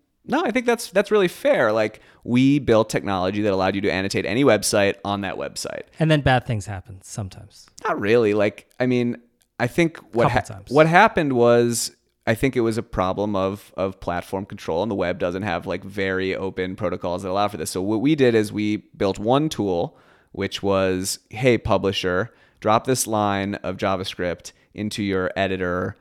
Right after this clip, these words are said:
Speaker 1: or into your code if you wanted to have it apply more broadly, but you could do it on an article by article basis." And then your audience could come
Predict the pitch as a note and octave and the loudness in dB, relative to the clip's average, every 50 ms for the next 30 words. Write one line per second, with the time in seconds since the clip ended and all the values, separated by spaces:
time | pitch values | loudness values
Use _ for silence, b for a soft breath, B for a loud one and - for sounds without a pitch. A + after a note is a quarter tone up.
0 | b b b - G2+ G#2 F#2+ F#2 F#2 F2 B1 D#2+ G2 G2+ G#2 G2 F2+ - - - | b b b -6 -4 -2 -2 -2 -2 -2 -2 -4 -4 -4 -2 -4 -4 -4 -6 -2
1 | - G2+ G2 F#2+ F#2+ F#2+ F#2 F2 - F2+ F#2 F2 E2+ E2+ - - F2+ F#2 F2+ F2 | 0 2 2 2 2 0 -2 -4 -6 -8 -8 -8 -8 -8 -8 -8 -6 -6 -6 -6
2 | E2+ - _ - A2+ A2 F#2 F2 F2+ E2 - - - F#2 F2+ F#2 F2+ E2+ D2+ D2 | -8 -12 _ -10 -6 -4 -2 -2 -2 -4 -6 -4 -2 -2 -2 -2 -4 -6 -6 -4
3 | E2+ F2 F#2 F#2+ F#2+ - F2 E2+ F#2+ D#2+ D2+ A2 G2+ F#2 F2+ E2+ E2 - F#2+ G2+ | -2 0 0 0 0 -2 -4 -6 -6 -6 -6 -6 -4 -4 -4 -4 -4 -2 -2 -2
4 | G#2 - - G2 F#2+ F2+ E2 - - F2+ F#2 F#2+ - F#2+ F#2 - D#2+ D#2 D#2+ - | 0 0 -2 -4 -2 -2 -2 -2 -2 -2 -4 -4 -4 -4 -2 -2 -2 -2 -2 -2
5 | - A#2+ F3 G#3+ - - B B B B B B B - A2 A2 A2 A2+ A2+ A#2 | -4 -4 -4 -6 -8 -12 B B B B B B B -4 -2 0 0 2 2 4
6 | A#2+ B2 C3 D3 D#3 C3+ F#2+ A#2+ C#3 D3 C#3 A2 F2+ F2+ G2+ - - A#2+ F#2 - | 4 6 6 6 6 6 6 6 6 6 4 2 -2 -4 -6 -8 -10 -10 -10 -8
7 | - G#2+ F#2+ F#2+ F#2+ F#2+ F#2 | -6 -4 -4 -4 -4 -6 -8